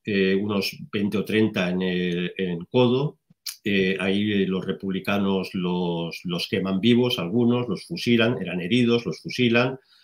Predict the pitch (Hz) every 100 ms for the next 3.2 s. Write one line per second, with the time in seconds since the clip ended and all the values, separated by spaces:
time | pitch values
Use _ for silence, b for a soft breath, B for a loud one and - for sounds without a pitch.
0 | _ - 87 92 95 87 - 90 - 87
1 | 87 87 85 98 95 87 85 82 85 92
2 | 90 87 87 87 - 78 87 85 87 87
3 | 80 76